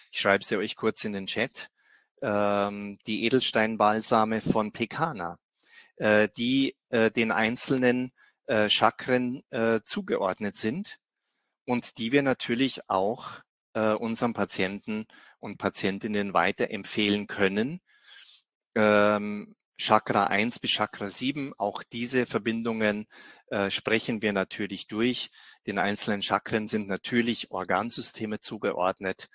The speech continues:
Das ist mega interessant und es hat meine Arbeit in der Praxis komplett verändert.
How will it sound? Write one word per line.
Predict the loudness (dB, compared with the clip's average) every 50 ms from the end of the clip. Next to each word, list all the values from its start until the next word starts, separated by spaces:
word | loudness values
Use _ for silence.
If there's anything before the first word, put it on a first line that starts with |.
| -20 -20 -20 -20 _ _ -4
Das | -2 0
ist | 2 0 0 2
mega | 4 6 6 6 6 6 4
interessant | 4 2 -2 -2 -2 -2 0 2 2 2 2 0 -4 -8 -10 -16 -18 _ _ _ _ _ _
und | -2 0
es | 2 4 4
hat | 4 2 2
meine | 2 0 2 2 0 0
Arbeit | 0 0 2 2 0 0 -2
in | -4
der | -6 -8
Praxis | -6 -6 -8 -8 -8 -8 -8 -4 -4 -4 -4
komplett | -4 -4 -4 -4 -4 -6 -8 -6 -4 -4 -4 -6
verändert. | -6 -2 -2 -2 0 -2 -4 -4 -2 -2 -2 -2 -2 -4 -10